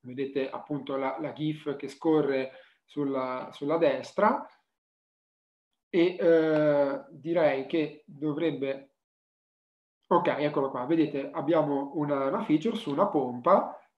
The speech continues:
e possiamo chiaramente andare a, a vedere <clears throat> solamente quando, visto che il punto si tratta di una pompa, andare in questo menu a, eh, a tendina che si apre, questo schiacciando più, chiaramente si può andare a inserire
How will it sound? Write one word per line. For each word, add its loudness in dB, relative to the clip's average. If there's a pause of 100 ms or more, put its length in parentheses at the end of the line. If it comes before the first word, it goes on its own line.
e 0
possiamo -2
chiaramente -4
andare -4
a, -4
a -6
vedere -2 (320)
<clears throat> 8
solamente 2 (440)
quando, 2 (440)
visto -4
che -2
il -4
punto 0
si -10
tratta -2
di -4
una 2
pompa, 2
andare 0
in -8
questo -2
menu 2 (440)
a, 6
eh, -4
a 0
tendina 6
che -4
si 0
apre, 4
questo -6
schiacciando 2
più, -4
chiaramente -2
si -2
può 4
andare 2
a -4
inserire 2